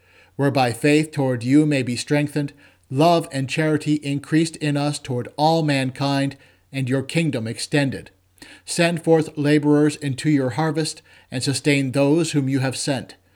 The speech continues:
that the word of reconciliation may be proclaimed to all people, and the gospel preached in all the world.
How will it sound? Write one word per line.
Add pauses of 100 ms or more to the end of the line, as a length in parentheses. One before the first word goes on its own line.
(280)
that
the
word
of
reconciliation (260)
may
be
proclaimed
to
all
people, (280)
and
the
gospel
preached (160)
in
all
the
world.